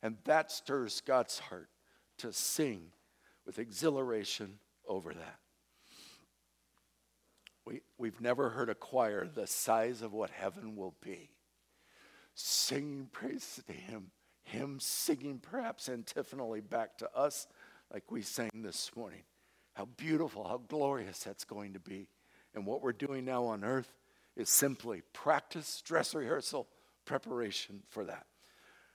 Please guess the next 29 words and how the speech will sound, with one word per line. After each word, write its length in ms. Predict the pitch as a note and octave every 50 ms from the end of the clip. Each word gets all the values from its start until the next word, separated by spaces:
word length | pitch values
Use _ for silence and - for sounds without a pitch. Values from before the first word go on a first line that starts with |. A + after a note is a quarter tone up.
| _ _ _ _ _ _ _ _
Okay, 300 | - - - - G2 E2+ - _ _ _ _ _ _ _ _
let's 180 | - A2+ - -
land 300 | B2+ B2+ C3 C#3 C#3+ C#3
this 180 | C3 B2 - -
trying 300 | - - B2+ B2+ B2 A#2
to 60 | A2+
just 260 | G2+ A#2+ A#2+ - -
bring 200 | - C3 A2+ A2
a 60 | G2+
few 480 | - - - A#2+ B2 B2 A#2 A2+ A#2 - -
applications 960 | - A#2 G#2+ - B2+ A#2+ - A#2+ A2 G2+ - - A2 G#2 F#2+ F#2+ G2 - - - _
quickly, 600 | - - - A#2 G2+ - - F#2 F#2+ F2 F2+ - - _ _ _ _ _ _ _ _ _ _ _ _ _ _ _ - _ _
and 100 | - E3+
then 140 | F#2 G2+ G2
let's 180 | G2 G2+ G2+ -
sing 280 | - - C3 B2 A#2
some 220 | A2 - - - F#2
more. 260 | F2 F2+ F#2 - - _ _ - - - - - - _ _ _ _ _ _ _ _ _ _ _ _ _ _ _ _ _ _ _ _ _ _ _ - _ _ _
I 140 | - F#2+ B2+
think, 500 | - - - F3 E3+ C3+ G2 F#2 - - - - - _ _ _ _ _ _ _ _ _ _
and, 200 | - D2+ D#2 E2+ G2 _ _ _
and 260 | F#2 E2+ E2 D#2 D#2+ - _ _ _
I 80 | - E2+
have 140 | F2+ F#2+ F2
very 460 | F2 F2 A2 A2+ A2+ A#2+ B2 B2 B2
limited, 720 | A2 G#2+ G#2 A2 A2+ A2+ A2+ G#2+ - - - A#2+ A#2 - - -
extremely 880 | F#2+ - - - - - - - - C3+ C3 B2+ A#2 A2+ G#2 G2 G2+ G2
limited 500 | G2 G2+ G#2 G#2 G2+ F#2+ F#2+ F2 - _
perspective, 720 | - G2 F2 - - - - E2+ - _ _ - D#2